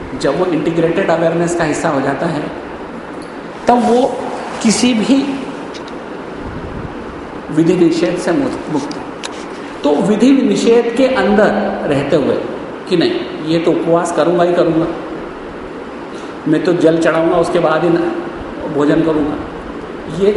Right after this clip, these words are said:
एक आरंभिक स्तर, आणवोपाय तक ठीक है। लेकिन हम जैसे ही अगले स्तर पर जाते हैं, इसको छोड़ना जरूरी है, संसार को, शरीर पे आना जरूरी है, फिर शरीर को छोड़ना है, फिर आत्मा पर आना जरूरी है। इसको बोलते हैं केंद्रोन्मुख होना,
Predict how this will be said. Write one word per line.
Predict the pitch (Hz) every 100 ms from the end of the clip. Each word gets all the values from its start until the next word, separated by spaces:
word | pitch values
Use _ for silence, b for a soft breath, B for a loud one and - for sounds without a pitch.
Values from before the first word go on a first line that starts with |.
| - 185
एक | 208 226 - - - - -
आरंभिक | 156 160 170 185 196
स्तर, | 170 - 185
आणवोपाय | 190 156 160 170 180 165 165
तक | 190 -
ठीक | 233 214
है। | - - - - - - - - - - - - - - - - B B -
लेकिन | 170 190 247
हम | 208 233
जैसे | 180 185 -
ही | 254
अगले | 247 170 208 208
स्तर | 214
पर | 208 202
जाते | 156 127 175
हैं, | 139 139 185 - - -
इसको | - - 208
छोड़ना | 208 160 156 170
जरूरी | 160 139 143
है, | 143
संसार | 135 120 123
को, | 120 - - - - - -
शरीर | - 175 196 214
पे | 165
आना | 135
जरूरी | 135 127 127
है, | 127 B B -
फिर | 330
शरीर | - 226 247 262
को | -
छोड़ना | 233 220 226
है, | 220 247 -
फिर | 185
आत्मा | - 131 127 151
पर | 135 151
आना | 143
जरूरी | 127 139 - -
है। | -
इसको | 196 - 254
बोलते | 196 170 170 185
हैं | 214 208
केंद्रोन्मुख | 156 160 185 208 202 -
होना, | - -